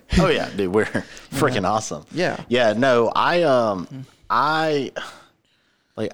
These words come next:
Speaker 2: I've never been, I really, I'm probably more now an introvert than an
Speaker 1: Mm.
Speaker 2: introvert or whatever, the
Speaker 1: Extrovert.
Speaker 2: outgoing versus
Speaker 1: Yeah.
Speaker 2: in, whatever.
Speaker 1: Yeah.
Speaker 2: Anyways,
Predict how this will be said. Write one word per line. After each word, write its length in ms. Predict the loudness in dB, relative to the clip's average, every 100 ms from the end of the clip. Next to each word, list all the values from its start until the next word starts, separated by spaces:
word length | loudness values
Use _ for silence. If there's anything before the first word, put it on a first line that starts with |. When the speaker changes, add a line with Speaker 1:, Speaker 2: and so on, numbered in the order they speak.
| -4
Speaker 2:
I've 160 | -2 0
never 280 | 2 2 2
been, 600 | 2 2 2 0 -2 -6 _ _ -20 -20 _ -4
I 140 | -4 -2
really, 420 | 2 4 4 2 -2 -12 -16 -12 -4
I'm 120 | -2
probably 320 | 0 2 2
more 360 | 2 4 4 4
now 640 | 2 2 2 2 0 -4 -14 _
an 160 | -6 -2
introvert 720 | -2 0 0 2 2 0 -10
than 300 | -6 -2 -2
an 120 | -2 0
Speaker 1:
Mm. 60 |
Speaker 2:
introvert 640 | 0 -2 0 2 0 -4 -18 _
or 160 | -4 -4
whatever, 560 | -4 0 2 2 0
the 120 | 0 0
Speaker 1:
Extrovert. 100 | 2
Speaker 2:
outgoing 680 | 0 2 0 0 0 -4
versus 420 | -2 -2 0 -2 -2
Speaker 1:
Yeah. 80 |
Speaker 2:
in, 140 | -4 -4 -4
whatever. 300 | 0 0 0
Speaker 1:
Yeah. 60 | -2
Speaker 2:
Anyways, 260 | -4 -6